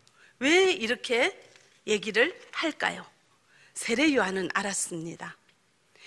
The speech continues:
이, 이렇게 자기를 따르는 많은 무리들이 본인을 어떻게 생각하는지를 알았어요. 이 시대를 구원할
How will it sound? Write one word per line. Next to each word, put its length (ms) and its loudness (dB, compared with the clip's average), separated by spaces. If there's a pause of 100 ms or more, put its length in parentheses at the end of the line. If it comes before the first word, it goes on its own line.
(240)
이, 580 10 (100)
이렇게 340 0
자기를 360 2
따르는 400 6 (580)
많은 200 6
무리들이 720 0 (460)
본인을 460 4
어떻게 280 -2
생각하는지를 680 -2
알았어요. 520 -4 (1200)
이 160 12
시대를 480 8
구원할 540 4